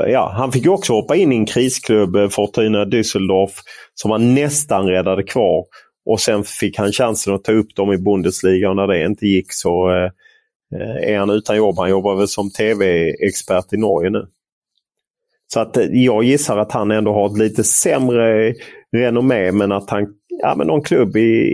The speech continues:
i Nederländerna, eh, där han ju är ett stort fotbollsnamn och, och, eh, gjorde ju sitt första avtryck framförallt i, i, eh, Heerenveen och sen i Feyenoord. Så att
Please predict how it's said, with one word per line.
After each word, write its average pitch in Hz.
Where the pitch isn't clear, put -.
i 110
Nederländerna, 110
eh, 98
där 104
han 107
ju 104
är 104
ett 104
stort 123
fotbollsnamn 101
och, 95
och, 98
eh, 92
gjorde 110
ju 107
sitt 107
första 107
avtryck 120
framförallt 104
i, -
i, 90
eh, 90
Heerenveen 95
och 95
sen 95
i -
Feyenoord. 98
Så -
att -